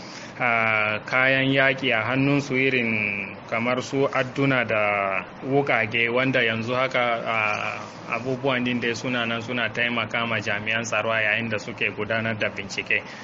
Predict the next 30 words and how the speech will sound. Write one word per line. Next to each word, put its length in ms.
Sannan 380
kuma 280
idan 240
an 200
kammala 520
bincike 760
ba 120
za 200
mu 120
yi 100
ƙasa 420
a 20
gwiwa 420
ba, 140
za 160
mu 140
gurfanar 580
da 140
su 180
gaban 340
kotu 360
domin 340
a 80
yi 60
musu 300
hukuncin 580
da 100
doka 300
ya 160
tanadar. 640